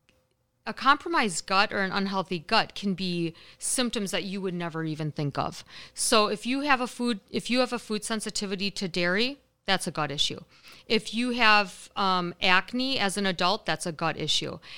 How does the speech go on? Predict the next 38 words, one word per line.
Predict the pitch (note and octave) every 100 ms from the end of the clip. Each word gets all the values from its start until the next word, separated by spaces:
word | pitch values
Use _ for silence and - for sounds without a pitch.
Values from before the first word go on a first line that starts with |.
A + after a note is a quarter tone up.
| - -
If | G#3+ G#3
you | G#3+ G#3 A#3 A#3+
have | G#3+ A3+ G3+ F#3+ F#3
hot | A3+ A3 -
flashes, | - A3+ A3 A3 - G#3+ G#3+ G#3
or | - F#3+ F#3 F#3 F#3 - -
when | G3+ G3+
you | G3+
drink, | - G#3 G3 F#3 - _ _ _ _
when | G#3+ G3+
you | G#3
drink | G#3+ G#3 G3+
wine | F3+ F3 G3 A#3
and | G3+
you | F#3+
have | G3 G3+ F#3
a |
reaction, | F3 F3 F3 F#3 - C#4+ B3+
that's | B3 A#3+
a |
gut | G#3+ A#3+ A#3
issue. | G#3 - - C#3 - - -
Asthma, | A#3 B3 G#3+ F#3 C#3 _ _
gut | A#3 A#3+ A#3+
issue. | F#3 - F3
I | -
mean, | A3 G#3+ F#3+ - - -
there | - B3+ C4
are | A#3 G#3
so, | - - - B3 B3+ C4 -
it | B3 A3+
is | A3+ G3 -
all | G#3+ A3+ A#3+
foundationally, | - A#3+ G#3+ G3+ G3+ - A3 G3+ G3 F#3+ F#3+ F#3+
it | F#3+
all | - G3+
starts | F#3+ - - G3 A3+ -
there. | - D#3 C3 E3